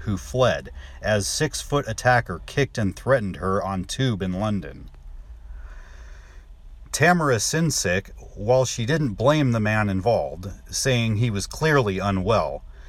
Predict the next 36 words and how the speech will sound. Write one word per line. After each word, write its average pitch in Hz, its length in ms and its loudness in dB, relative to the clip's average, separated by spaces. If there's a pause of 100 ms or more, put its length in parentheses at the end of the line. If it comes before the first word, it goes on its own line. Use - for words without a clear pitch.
(260)
but 110 200 0
she 143 180 0
was 120 220 0
left 139 240 4
unimpressed 123 760 2
by 95 160 2
the 82 120 -4
cowards 87 680 0 (280)
who 113 160 0
did 98 240 2
nothing. 78 600 0
Uh, 101 140 -4
this 107 220 -4
is 65 100 -12
very 104 360 2
poorly 90 360 -4
written. - 360 -8 (1900)
The 120 120 2
mum 165 300 6
of 123 160 0
one 104 460 2
said 110 320 0
children 123 460 0
were 104 120 0
left 120 300 2
in 110 160 0
tears 110 480 2
during 113 260 0
the 110 100 -2
confrontation 120 920 0
on 90 160 -2
the 92 60 -2
Northern 98 420 0
Line 95 260 0
on 98 140 -2
Monday. 85 500 -4